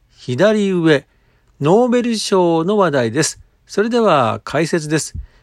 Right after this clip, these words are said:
見出しも大きくなってます。ノーベル物理学賞に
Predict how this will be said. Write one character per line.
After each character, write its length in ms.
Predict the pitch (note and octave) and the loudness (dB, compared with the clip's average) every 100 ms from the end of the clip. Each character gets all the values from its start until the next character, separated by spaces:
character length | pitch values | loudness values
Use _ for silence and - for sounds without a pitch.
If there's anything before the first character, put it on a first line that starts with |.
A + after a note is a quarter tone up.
| _ | _
見 120 | C3+ | -2
出 180 | C3+ C#3 | 0 0
し 220 | B2+ - | 0 -4
も 260 | B2+ A2+ A#2 | -4 -4 -2
大 240 | D3+ G3 G#3+ | 2 4 2
き 140 | - | -4
く 120 | - | -6
な 140 | F3 F3+ | -2 -2
っ 40 | |
て 240 | F3 - E3+ | -4 -6 -2
ま 140 | F#3+ | 0
す。 160 | F3 - _ _ _ | -2 -8 _ _ _
ノ 560 | C#3 G3 G#3+ F#3 D#3+ C#3+ | 0 4 4 4 2 0
ー 40 | |
ベ 240 | A2+ B2 A2+ | -2 -2 0
ル 200 | E3+ G#3+ | -2 -2
物 500 | C#3 C3+ C#3 - A#3+ | -4 -4 -4 -4 -4
理 320 | A#3+ A#3 A3 | -2 -2 -4
学 400 | F#3 F#3 F3 - | -2 -2 -4 -10
賞 480 | - - C3+ B2 A#2 | -8 -2 0 0 -2
に 300 | C#3+ F#3 | -2 -2